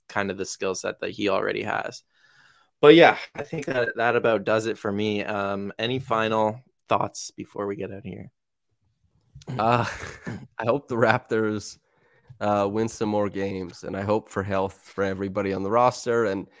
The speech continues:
Speaker 2: yeah, it's, it's been a really strange, like, week and a half, two weeks of basketball with some really high highs and some really low lows. So I hope everybody's been enjoying it. And I hope, uh,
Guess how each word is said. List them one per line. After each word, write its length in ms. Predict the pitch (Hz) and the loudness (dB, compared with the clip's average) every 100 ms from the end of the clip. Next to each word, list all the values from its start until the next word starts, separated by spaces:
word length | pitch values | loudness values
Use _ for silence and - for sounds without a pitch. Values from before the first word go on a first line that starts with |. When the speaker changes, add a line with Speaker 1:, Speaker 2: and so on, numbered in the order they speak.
| - - _ _ _ - _ | -20 -20 _ _ _ -20 _
Speaker 2:
yeah, 300 | 98 101 80 | -4 -2 -4
it's, 340 | 73 98 - - | -6 -6 -8 -8
it's 220 | 92 - | -8 -6
been 160 | - 160 | -2 0
a 80 | 123 | 2
really 340 | 107 107 107 | 2 2 0
strange, 840 | - - 98 98 95 92 - - - _ _ | -2 0 2 2 -2 -4 -6 -10 -12 _ _
like, 400 | 101 90 90 - - | -4 -4 -4 -12 -12
week 320 | 101 98 - | -4 -4 -2
and 100 | 92 | -4
a 60 | 101 | -2
half, 360 | 95 95 - | -4 -4 -8
two 160 | - 92 | -8 -4
weeks 280 | 95 - - | -4 -6 -8
of 140 | 90 | -6
basketball 760 | 90 92 - 90 - 90 92 92 | -6 -6 -8 -8 -4 -4 -4 -4
with 140 | 95 | -6
some 220 | - 95 | -6 -4
really 360 | 101 104 98 92 | -2 -2 -2 -6
high 240 | - 98 98 | 0 2 2
highs 500 | 92 95 92 92 92 | -2 -4 -4 -6 -8
and 140 | 92 | -10
some 240 | - 95 | -6 -4
really 260 | 101 98 98 | -4 -4 -4
low 200 | 92 95 | -2 -2
lows. 400 | 95 95 95 92 | -2 -4 -4 -6
So 360 | - 92 92 - _ _ | -2 0 0 -4 _ _
I 100 | - | 6
hope 160 | 120 151 | 8 10
everybody's 520 | 139 117 107 110 101 | 8 8 4 2 0
been 160 | - 95 | -2 -4
enjoying 440 | 92 - 98 95 | -4 -4 -2 -2
it. 120 | 92 | -4
And 140 | 92 98 | -4 0
I 60 | |
hope, 280 | 101 117 - | 4 2 4
uh, 360 | 110 98 82 | 2 2 0